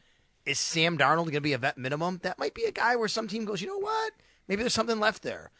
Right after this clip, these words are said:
Could we go out and get him?" Because that's a guy I've thought about to be a backup for the Bills. But if you want the more mobile guy, all right, P J Walker's there.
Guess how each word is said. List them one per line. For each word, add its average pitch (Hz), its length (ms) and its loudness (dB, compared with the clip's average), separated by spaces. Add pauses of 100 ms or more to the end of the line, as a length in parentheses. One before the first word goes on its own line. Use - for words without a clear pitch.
(180)
Could 156 80 -8
we 156 80 -2
go 165 140 0
out 160 60 2
and 156 60 -8
get 185 120 0
him?" 139 60 -2
Because 147 300 0
that's 156 220 2
a - 60 -6
guy 180 180 6
I've 123 80 -2
thought 117 180 2
about 104 360 2 (420)
to 165 100 -4
be 147 100 0
a 127 40 0
backup 127 340 0
for 127 100 -8
the 107 60 -4
Bills. 117 380 -4 (220)
But 139 80 -2
if 135 80 -4
you 143 100 -4
want 151 280 4
the 160 240 4
more 143 200 0
mobile 135 300 -2
guy, 208 320 2 (260)
all 185 80 2
right, 190 260 4 (580)
P 147 120 2
J 135 160 4
Walker's 123 440 0
there. 156 280 0